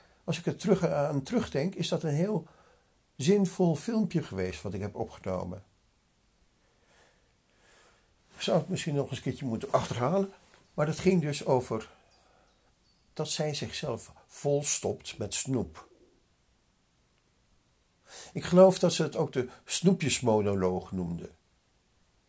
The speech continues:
En daar had ze eigenlijk de kern te pakken van waar het gewoon misloopt.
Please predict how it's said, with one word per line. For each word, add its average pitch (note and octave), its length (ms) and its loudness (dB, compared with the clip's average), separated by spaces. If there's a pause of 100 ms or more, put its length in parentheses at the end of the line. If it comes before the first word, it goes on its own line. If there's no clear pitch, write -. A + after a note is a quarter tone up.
(4000)
En F3 120 -4
daar G#3+ 180 6
had G3 180 2
ze - 100 2
eigenlijk F3+ 380 0
de - 120 -4
kern F3+ 300 2
te - 340 -10
pakken - 480 -4 (1000)
van F#3 180 6
waar G#3+ 180 4
het F#3+ 140 6
gewoon B2+ 340 -4 (140)
misloopt. G2 880 0